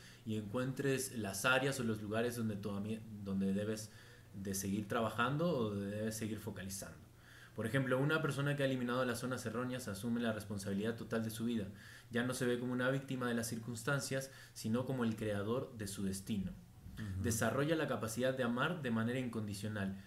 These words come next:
Speaker 1: sin juzgar a los demás y sin esperar nada a cambio. Su amor es generoso y compas-, incompasivo. Vive de manera auténtica, siendo fiel a sí misma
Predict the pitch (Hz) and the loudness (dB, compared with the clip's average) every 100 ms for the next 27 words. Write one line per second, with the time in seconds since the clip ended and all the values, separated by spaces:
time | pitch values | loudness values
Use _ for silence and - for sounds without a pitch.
0 | - - 147 147 135 120 131 127 117 110 | -10 -4 -2 0 -2 2 2 2 2 0
1 | 113 151 170 - - 110 - 135 131 120 | 2 2 0 -10 -10 -6 -2 -2 0 2
2 | 117 135 - 113 120 143 113 104 101 95 | 2 2 0 0 2 4 4 0 -2 -2
3 | 90 85 - - - - - - - - | -4 -6 -14 -20 -20 -20 -20 -20 -20 -20
4 | - 110 113 139 147 - 117 104 107 147 | -6 0 2 4 2 0 -2 0 0 0
5 | - 170 123 101 107 98 98 98 98 - | -2 -4 -6 -6 -4 -4 -2 -4 -4 -6
6 | 107 101 101 98 98 - 90 - - - | -6 -4 -2 -2 -4 -4 -4 -6 -14 -20
7 | - 120 135 131 117 113 113 107 107 135 | -4 2 4 4 4 4 4 2 2 0
8 | 120 117 120 113 113 113 110 104 110 104 | 0 -4 -2 -2 -2 0 0 0 -2 -2
9 | - 104 113 131 117 113 113 | -2 -2 0 0 0 0 0